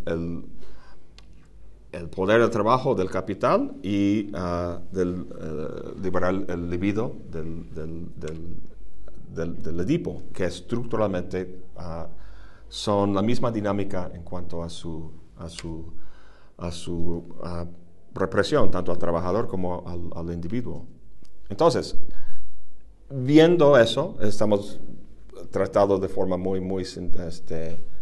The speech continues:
somera y sintética, ah, cosas que veremos en el capítulo tres. Em, ¿de dónde viene la falta?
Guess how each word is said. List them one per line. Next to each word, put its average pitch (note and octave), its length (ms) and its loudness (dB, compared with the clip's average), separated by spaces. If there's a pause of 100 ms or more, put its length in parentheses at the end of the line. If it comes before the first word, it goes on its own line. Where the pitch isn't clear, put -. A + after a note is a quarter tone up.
somera G2 520 4
y F2+ 60 0
sintética, E2+ 680 4 (360)
ah, E2 400 -10 (100)
cosas F2 260 -6
que E2 120 -8
veremos E2+ 400 -8
en E2 60 -8
el E2 60 -8
capítulo E2+ 440 0
tres. - 420 0 (1300)
Em, F2 720 -6 (4000)
¿de G#2+ 100 0
dónde B2 240 4
viene B2 220 0
la G#2+ 160 -2
falta? A2 480 -4